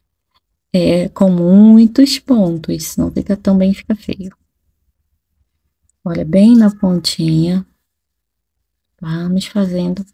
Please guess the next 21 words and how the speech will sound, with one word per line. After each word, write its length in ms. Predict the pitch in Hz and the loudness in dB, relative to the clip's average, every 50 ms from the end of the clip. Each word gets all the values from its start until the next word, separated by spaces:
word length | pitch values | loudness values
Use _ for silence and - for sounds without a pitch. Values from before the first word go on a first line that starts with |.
| _ _ _ _ _ _ _ _ _ | _ _ _ _ _ _ _ _ _
ponto 300 | _ 185 175 175 - 208 | _ -8 -8 -6 -6 -4
baixo. 340 | 196 196 - - - - - | -4 -4 -4 -6 -8 -8 -8
Chegando 720 | 196 - - 240 226 202 208 202 196 202 202 185 185 - - _ | -8 -6 -4 -4 0 2 2 4 4 2 2 0 -2 -6 -6 _
ali 320 | - 180 165 165 165 165 | -4 -4 -4 -4 -4 -4
na 160 | 160 160 156 | -2 -4 -4
quina, 460 | 156 - - 208 202 190 180 175 175 170 _ _ _ _ _ _ _ _ _ _ _ _ | -8 -6 -4 -2 0 0 -2 -4 -8 -12 _ _ _ _ _ _ _ _ _ _ _ _
no 120 | 202 196 | 2 2
u-, 380 | 190 196 208 220 247 254 262 262 | 4 4 4 4 4 4 2 2
naquele 360 | - 196 190 - 226 220 220 | 0 -4 -4 -2 -2 0 0
último 480 | 214 208 240 269 269 - - 214 196 185 | 2 4 4 2 2 2 2 0 0 0
ponto 380 | - _ - 180 170 160 - | -2 _ -6 -6 -6 -8 -10
que 80 | _ 165 | _ -8
nós 180 | 165 165 160 160 | -8 -8 -8 -8
temos 280 | - 170 165 165 160 | -6 -6 -4 -4 -4
de 120 | 156 160 156 | -6 -8 -10
diminuição, 880 | 151 - 175 170 165 156 156 156 156 156 - - - 170 165 165 170 | -8 -6 -4 -2 -2 0 -2 -2 -4 -6 -10 -12 -10 -10 -8 -8 -8
exatamente 580 | 165 160 185 196 - 233 202 170 170 165 - 170 | -6 -6 -6 -4 -2 -2 -2 -2 -2 -6 -8 -8
onde 120 | 160 160 | -10 -8
temos 340 | 160 - 160 156 160 156 160 | -8 -6 -4 -4 -4 -4 -4
o 60 | 220 | -6
fio, 540 | - - _ _ 202 202 226 226 185 156 - | -8 -8 _ _ 0 0 0 0 0 -4 -8